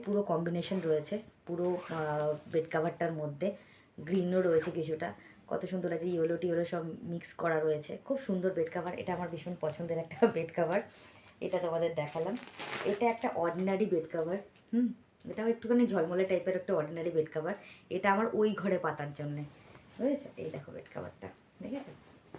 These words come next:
বেড কভারটা দেখাই পুরোটা খুলে, এই দেখো, মানে, রোজ, দেখতে পাচ্ছ তো? রোজের ওপর বেড কভারটা,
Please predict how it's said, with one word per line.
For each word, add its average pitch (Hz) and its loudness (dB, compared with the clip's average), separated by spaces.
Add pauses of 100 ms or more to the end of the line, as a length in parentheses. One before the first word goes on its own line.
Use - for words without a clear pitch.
(1600)
বেড 180 -4
কভারটা 165 -10
দেখাই 180 -8
পুরোটা 165 -10
খুলে, - -10 (1300)
এই - -12
দেখো, - -20 (1600)
মানে, 202 2 (580)
রোজ, 175 6 (1300)
দেখতে 190 -6
পাচ্ছ 277 -8 (140)
তো? 160 -10 (760)
রোজের 185 2
ওপর 220 -4
বেড 147 -4
কভারটা, 143 -8